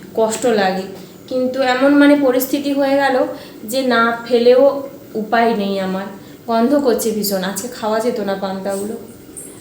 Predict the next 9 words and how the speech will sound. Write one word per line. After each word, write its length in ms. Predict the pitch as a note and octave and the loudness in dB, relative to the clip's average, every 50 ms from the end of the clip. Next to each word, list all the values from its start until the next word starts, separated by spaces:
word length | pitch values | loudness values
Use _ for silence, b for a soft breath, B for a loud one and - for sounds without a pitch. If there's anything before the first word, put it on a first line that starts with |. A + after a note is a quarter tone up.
| - - C4+ | -12 -6 -6
আর 80 | C4+ C#4 C4 C4 | -4 -2 -2 -4
একটা 180 | C4 - C#4+ C#4+ C#4 | -4 -4 0 0 2
মশলা 320 | C4+ C4+ C4+ - C#4 C#4+ C#4 C#4 | 2 2 0 -2 -2 0 0 0
বাকি 200 | C#4 C#4 - C#4 C#4+ C#4 | 0 -2 -2 -2 0 0
আছে, 180 | C#4+ C#4+ G4+ B4+ C5+ - - - - - - - - B B B B B B B B - - | 0 0 -2 -4 -4 -6 -10 -16 -18 -20 -20 -20 -20 B B B B B B B B -8 -2
সর্ষে 320 | - C4 B3 A#3+ - C#4+ C4+ | 0 0 0 2 0 2 2
বাটাটা 240 | C4 B3+ B3+ B3+ C#4 C4+ | 2 2 2 0 -2 0
বেটে 180 | C4+ C4 C#4 C#4 C#4+ | 0 0 0 0 0
নেব 120 | D#4 E4 | 0 0